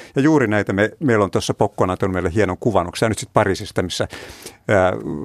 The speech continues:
herrasmies ajelee sitten tuommoisella sähkökäyttöisellä potkulaudalla? Näitä näkyy yhä enenevässä määrin. Ja kahdenkymmenen vuoden päästä,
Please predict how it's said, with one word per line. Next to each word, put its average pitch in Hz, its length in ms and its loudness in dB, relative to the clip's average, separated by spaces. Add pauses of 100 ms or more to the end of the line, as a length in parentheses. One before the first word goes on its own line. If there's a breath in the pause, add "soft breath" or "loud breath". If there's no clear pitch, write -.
(140)
herrasmies 98 540 0
ajelee 95 320 0
sitten - 340 -6
tuommoisella 92 340 -2
sähkökäyttöisellä 95 920 0
potkulaudalla? 92 640 -2 (300 loud breath)
Näitä 135 300 4
näkyy 104 320 0
yhä 107 140 2
enenevässä 95 600 -2
määrin. 82 420 -2
Ja 104 80 -2
kahdenkymmenen 117 600 0
vuoden 92 300 0
päästä, 95 500 0